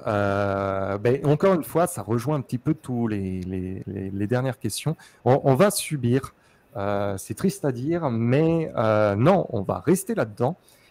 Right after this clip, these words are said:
Et puis, on va continuer. Alors, ça peut être un peu comme l'image du coq, euh, excusez-moi du terme, hein, pour ceux qui, qui aiment le, les coqs, la ferme et tout ça. Mais le coq a les pieds dans la merde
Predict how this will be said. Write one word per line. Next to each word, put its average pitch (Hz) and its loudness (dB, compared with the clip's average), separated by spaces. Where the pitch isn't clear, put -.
Et 123 2
puis, 220 2
on 127 2
va 143 6
continuer. 139 0
Alors, 123 4
ça 143 2
peut 233 4
être 233 0
un 127 4
peu 175 4
comme 120 2
l'image 147 4
du 107 0
coq, 143 0
euh, 104 0
excusez-moi 101 -4
du 107 -6
terme, 139 0
hein, 107 0
pour - -20
ceux 107 -12
qui, 95 -14
qui - -12
aiment 92 -4
le, 92 -6
les 92 -6
coqs, 117 0
la 92 -8
ferme 98 -4
et 90 -6
tout - -14
ça. 156 -4
Mais 165 6
le 127 4
coq - 0
a 190 2
les 165 4
pieds 139 0
dans 117 4
la 101 2
merde 170 0